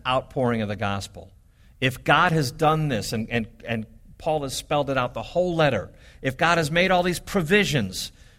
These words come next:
um, the whole of the gospel being the whole armor of God, doesn't it make sense that this God who loved you enough to break into your existence and save you wants to personally be with you and is present with you?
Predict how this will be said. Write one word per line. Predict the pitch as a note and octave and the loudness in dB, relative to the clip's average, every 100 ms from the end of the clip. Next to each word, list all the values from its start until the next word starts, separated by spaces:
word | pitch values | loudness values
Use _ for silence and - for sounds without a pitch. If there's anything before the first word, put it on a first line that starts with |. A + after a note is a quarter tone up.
| - | -2
um, | B2+ A#2+ A2+ G#2+ - | 4 4 4 -2 -8
the | - | 0
whole | C3 - F#3 F#3 | 0 2 2 4
of | F3+ | 2
the | D#3 | 2
gospel | D3+ D#3 D3+ E3 C3+ | 4 4 2 0 0
being | C#3 C3+ | 0 0
the | B2+ | -2
whole | - E3+ D#3+ | -2 -2 2
armor | D3+ D3 C#3 | 4 2 0
of | A2+ | 0
God, | C#3+ B2 G#2 F#2+ | 2 2 2 2
doesn't | E3 F#3 F#3+ | 2 4 2
it | F3 | 0
make | D#3+ C#3+ | -2 -4
sense | - C#3+ A2 - - - - | -2 0 0 -4 -12 -20 -10
that | B2+ - | -8 -4
this | D#3 | -4
God | - E3 E3+ D#3+ | -2 -2 0 0
who | D#3 | 0
loved | C#3 D3 C#3 | 0 -2 0
you | C#3 C#3 | -2 -2
enough | C3+ C3 | -2 -4
to | A#2 | -6
break | F#2+ - D3 F3 F3+ F3 | -6 -6 2 2 2 -2
into | D#3 | -2
your | C#3+ C3 | 0 -2
existence | G#2+ C3 B2+ B2 A#2 | -2 -6 -6 -8 -6
and | G#2 | -8
save | - - D#3 E3 D3 | -8 -2 0 2 0
you | G#2+ F2+ D#2 D#2+ - - - - - _ - - - - - - - - | -4 -8 -8 -12 -20 -20 -20 -20 -20 _ -20 -20 -20 -20 -20 -20 -20 -10
wants | B2 C#3 - | -2 -2 -4
to | C3+ | -10
personally | - C#3 C3+ C3+ | -4 -4 -4 -4
be | G#2 A#2 | -4 -4
with | B2+ B2+ C3 | -6 -8 -8
you | C3 C3 - - - | -8 -10 -16 -20 -10
and | A2+ G#2+ | -4 -4
is | G#2 | -6
present | - C#3 B2+ B2+ | -6 -6 -4 -6
with | A2+ A2+ | -8 -8
you? | C3 B2+ | -12 -14